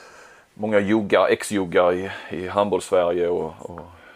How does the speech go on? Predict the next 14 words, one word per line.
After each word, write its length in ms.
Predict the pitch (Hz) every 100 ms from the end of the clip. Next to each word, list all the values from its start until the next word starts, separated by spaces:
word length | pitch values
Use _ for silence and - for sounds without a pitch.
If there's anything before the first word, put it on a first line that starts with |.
| _ -
eh, 680 | 80 73 76 - - - 92
idrottssverige 580 | 95 87 - 82 78
och 80 | 82
så, 200 | - 87
så 140 | - 80
att, 180 | -
eh, 100 | 87
ni 120 | 87 92
får 140 | 98
gärna 460 | 104 117 95 85 82
höra 260 | 98 95
av 260 | 120 95 80
er 180 | 82 82 _ _ _ -
till 280 | 92 85